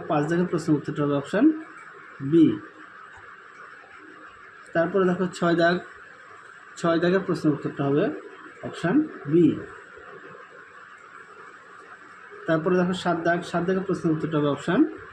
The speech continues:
ডি। আমি শুধু উত্তরগুলো বলে দিচ্ছি, তোমরা বাকিটা একটু, প্রশ্নটা একটু দেখে নাও।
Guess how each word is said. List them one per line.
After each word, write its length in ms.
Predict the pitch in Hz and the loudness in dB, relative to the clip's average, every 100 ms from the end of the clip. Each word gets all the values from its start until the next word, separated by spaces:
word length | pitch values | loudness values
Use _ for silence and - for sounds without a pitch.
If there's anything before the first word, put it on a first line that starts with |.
| - - 135 143 | -20 -10 -4 4
ডি। 160 | 180 127 - - - - - - - - - - - | 6 6 2 -10 -18 -20 -20 -18 -20 -20 -20 -20 -6
আমি 120 | 143 165 | 0 2
শুধু 140 | - 180 185 | 2 2 2
উত্তরগুলো 360 | - 196 190 175 | 2 4 6 6
বলে 120 | 151 139 | 6 6
দিচ্ছি, 180 | 135 185 180 | 2 0 2
তোমরা 160 | 143 139 | 2 2
বাকিটা 240 | 123 139 143 | 0 -2 -2
একটু, 140 | - 320 - - - | 2 0 0 -14 -6
প্রশ্নটা 340 | 143 - 151 156 | -6 -2 0 0
একটু 120 | 156 156 | 2 2
দেখে 160 | 147 165 | 2 2
নাও। 100 | 190 | 2